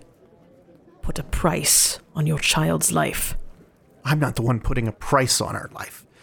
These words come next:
Speaker 2: They're putting the price. H-, who can afford a hundred and fifty gold? That's,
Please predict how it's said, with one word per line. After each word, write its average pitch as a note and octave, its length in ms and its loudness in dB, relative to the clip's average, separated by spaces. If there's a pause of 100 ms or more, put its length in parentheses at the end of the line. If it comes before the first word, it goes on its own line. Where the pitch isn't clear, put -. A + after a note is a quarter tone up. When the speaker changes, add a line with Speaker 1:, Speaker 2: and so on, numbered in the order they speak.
(260)
Speaker 2:
They're D#3+ 220 4
putting C3 260 0
the A2 60 -2
price. - 300 0 (200)
H-, - 120 0
who G3+ 120 0
can B3 140 0
afford G#3 300 2
a - 40 0
hundred F3+ 360 0
and E3 100 0
fifty - 220 -4
gold? D#3 520 2 (920)
That's, - 300 2